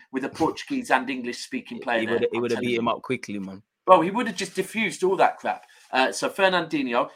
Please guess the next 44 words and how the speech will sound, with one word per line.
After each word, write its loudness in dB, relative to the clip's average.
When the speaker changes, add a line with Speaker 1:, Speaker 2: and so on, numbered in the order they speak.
Speaker 1:
then 2
Zinchenko, -2
then 0
Jesus, -6
and -6
lastly 0
Sterling. -4
Um, 2
but 2
the, -6
the -6
players 4
we -6
need, -2
right, 6
Laporte 2
will 2
be -6
gone 2
in -6
the -6
summer. -2
And 0
this -4
Speaker 2:
What 4
Speaker 1:
isn't 4
Speaker 2:
makes 4
Speaker 1:
me -2
Speaker 2:
you 0
say, 4
Speaker 1:
saying 6
I 2
Speaker 2:
for, 0
Speaker 1:
want 2
Speaker 2:
for 6
Speaker 1:
Laporte 10
Speaker 2:
Arsenal, 8
Speaker 1:
gone. 4
Speaker 2:
sorry 6
to -10
cut 2
you, -2
but -4
for, 2